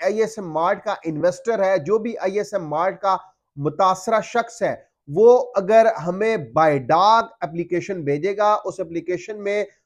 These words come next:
जो उसके साथ स्टाम्प पेपर हुआ है, जो उसके साथ चेक हुआ है, उनकी फोटोकॉपीज लगा के भेजेगा, तो हम उनकी जो दरखास्तें हैं उनको एंटरटेन करेंगे। अब शौकतुल्ला मरवत जो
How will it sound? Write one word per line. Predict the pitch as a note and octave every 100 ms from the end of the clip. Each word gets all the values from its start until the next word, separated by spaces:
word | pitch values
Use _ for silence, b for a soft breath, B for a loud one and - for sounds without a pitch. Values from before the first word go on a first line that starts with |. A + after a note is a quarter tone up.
| _
जो | C#3 G#3
उसके | G3+ A3
साथ | G3 G#3 G3+
स्टाम्प | - F#3+ E3+ -
पेपर | E3+ A3+ G#3
हुआ | G#3 G#3
है, | G#3 G3+
जो | F#3
उसके | F3+ F3+
साथ | F#3 -
चेक | - G#3 G3+
हुआ | G#3 G#3
है, | G#3
उनकी | G3 G3 F#3
फोटोकॉपीज | E3+ E3+ D3 F3+ F#3 A3 A3+
लगा | G#3+ G3+
के | F3+
भेजेगा, | D#3+ C#3+ D#3+ G3 G#3+
तो | G#3 - _ _ A3+
हम | G#3 A3+
उनकी | A3 G3 - A3 A3 - _ -
जो | D#3+ G#3
दरखास्तें | F3 F3 - G3 G#3 C4
हैं | C4 B3+ -
उनको | G#3 - A3 -
एंटरटेन | F3 E3+ D3 F#3 G#3 A3+
करेंगे। | G#3 G#3 G#3+ A3+
अब | - A3+
शौकतुल्ला | - A#3 A#3 A#3+ A#3+
मरवत | G3 F3+ G3+ A#3+
जो | F#3